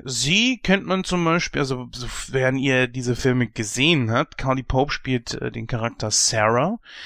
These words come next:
Es ist ein bisschen schwierig gewesen, muss ich sagen. Äh, die Filme sind zu kurz. Ich hoffe, man verzeiht mir das und ich hoffe, ihr beiden könnt das auch so ein bisschen nachvollziehen,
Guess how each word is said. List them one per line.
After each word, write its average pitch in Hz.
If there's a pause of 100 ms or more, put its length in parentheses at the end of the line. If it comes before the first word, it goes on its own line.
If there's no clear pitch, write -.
(140)
Es 151
ist 214
ein 226
bisschen 233
schwierig 190
gewesen, 143
muss 135
ich 139
sagen. 160 (720)
Äh, 143 (400)
die 143
Filme 190
sind 175
zu 151
kurz. 190
Ich 160
hoffe, 151
man 143
verzeiht 143
mir 170
das 156
und 139
ich - (220)
hoffe, 139
ihr 143
beiden 139
könnt 135
das 131
auch 135
so 127
ein 127
bisschen 120
nachvollziehen, 131